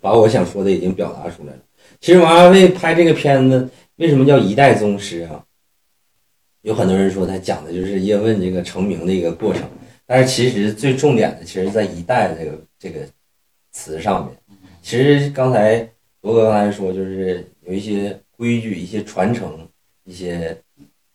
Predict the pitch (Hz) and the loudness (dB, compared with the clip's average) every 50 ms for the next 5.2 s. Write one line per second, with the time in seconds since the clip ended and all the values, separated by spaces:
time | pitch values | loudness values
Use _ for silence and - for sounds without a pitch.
0 | _ _ _ _ - 139 143 135 135 _ _ _ _ _ _ _ _ 90 87 170 | _ _ _ _ -20 -20 -20 -20 -20 _ _ _ _ _ _ _ _ -18 -14 -14
1 | 85 85 85 - - 160 165 - 143 147 165 - - - - - 87 - 87 85 | -12 -12 -10 -4 0 0 2 2 2 2 2 2 0 -4 -8 -8 -14 -12 -8 -4
2 | 95 117 113 101 120 120 120 117 117 120 120 123 123 120 117 113 113 - - - | 0 0 0 0 0 -4 -6 -6 -6 -2 0 2 2 4 2 0 -4 -8 -16 -20
3 | - - - _ _ - 165 156 160 165 165 - 92 85 92 98 98 95 - 120 | -20 -20 -20 _ _ 0 2 4 4 4 2 0 -2 -6 -4 -4 -2 -2 0 0
4 | 110 101 95 107 107 110 120 123 127 120 110 101 92 85 80 78 76 78 90 104 | 0 0 -2 -6 -8 -8 -6 -4 -4 -4 -4 -8 -8 -10 -12 -14 -14 -12 -10 -8
5 | 104 92 85 85 80 | -6 -6 -8 -8 -12